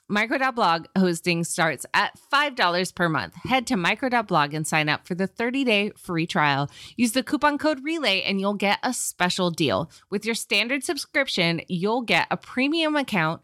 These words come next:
at no extra charge. That's only five dollars a month for hosting that includes all our premium features, including podcast hosting. That's a saving of fifty percent. Our thanks to Micro dot blog for their support of this show and all of Relay F M.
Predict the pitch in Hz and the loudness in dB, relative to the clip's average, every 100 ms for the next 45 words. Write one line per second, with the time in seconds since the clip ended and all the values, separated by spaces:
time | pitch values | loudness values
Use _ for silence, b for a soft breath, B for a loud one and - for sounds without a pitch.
0 | - 262 - 170 160 156 143 - 165 165 | -2 0 0 -2 0 2 0 -2 -6 0
1 | 117 - - b b - 185 196 180 170 | 0 0 -10 b b 0 0 0 -4 -4
2 | - 190 226 226 214 202 185 151 160 185 | -2 -2 2 0 0 0 0 0 0 0
3 | 190 196 - 226 220 220 214 214 190 - | 2 0 0 0 2 0 -2 0 -2 -2
4 | 233 285 330 - 185 - 214 269 285 240 | 0 2 2 0 -2 -6 -4 0 2 0
5 | 202 165 156 147 151 - 180 254 285 349 | 0 -2 2 0 0 -2 -2 0 0 0
6 | 403 _ - 156 - - 127 147 151 147 | -4 _ -2 -2 0 -2 -2 -2 -2 -2
7 | - 147 165 B B - 330 359 339 320 | 0 -2 -2 B B -4 -2 -2 0 0
8 | 330 330 330 - 247 226 262 240 233 208 | 0 0 -2 0 -2 0 -2 -2 0 0
9 | 156 - _ b b b - 277 294 240 | 0 -6 _ b b b -2 0 2 -2
10 | 208 - 233 214 233 208 190 208 202 214 | -2 -2 0 0 0 0 0 2 2 2
11 | - 190 185 - 208 202 185 185 240 - | -2 -2 0 -2 -4 -4 -4 -2 -2 0
12 | 370 349 - 349 330 - 381 330 196 - | 2 0 0 -2 -2 0 2 2 -2 -4
13 | 208 208 202 196 202 208 160 151 | -2 2 2 2 2 2 0 0